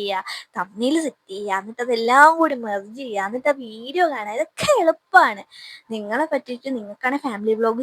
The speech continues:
ചെയ്യണം, രാവിലെ പല്ല് തേക്കണം, കുളിക്കണം, നേരത്തെ എണീക്കണം, കൊച്ചിന് സ്കൂളിൽ കൊണ്ടാക്കണം, മുടി കെട്ടുന്ന വീഡിയോ എടുക്കണം, ബൈക്കിൽ പോകുന്ന വീഡിയോ എടുക്കണം, ഫുഡ് കഴിക്കുന്ന വീഡിയോ എടുക്കണം,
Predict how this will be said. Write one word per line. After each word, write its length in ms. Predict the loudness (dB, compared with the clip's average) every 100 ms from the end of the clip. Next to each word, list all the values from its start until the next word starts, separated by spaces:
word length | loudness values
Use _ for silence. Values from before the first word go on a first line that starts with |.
| -4
ചെയ്യണം, 300 | -6 -6 -2 0
രാവിലെ 280 | 0 0 2
പല്ല് 240 | 2 2 -2
തേക്കണം, 360 | -2 -4 -6 -8 -12
കുളിക്കണം, 560 | -8 -8 -2 -2 -2 -4
നേരത്തെ 280 | -6 -4 0
എണീക്കണം, 340 | 0 -2 -4 -6
കൊച്ചിന് 260 | -6 -8 -10
സ്കൂളിൽ 220 | -4 -2 2
കൊണ്ടാക്കണം, 480 | 6 6 4 -4 -4 -6
മുടി 100 | -4 -2
കെട്ടുന്ന 260 | 0 -2 -2
വീഡിയോ 180 | -4 -6
എടുക്കണം, 300 | -8 -10 -10 -10 -16 -8 -6
ബൈക്കിൽ 280 | -4 -4 0
പോകുന്ന 240 | 0 0
വീഡിയോ 140 | -2 -4
എടുക്കണം, 340 | -4 -10 -12 -14 -18 -10 -6
ഫുഡ് 200 | 0 2
കഴിക്കുന്ന 320 | 2 2 -2 0
വീഡിയോ 160 | 0 0
എടുക്കണം, 320 | -4 -20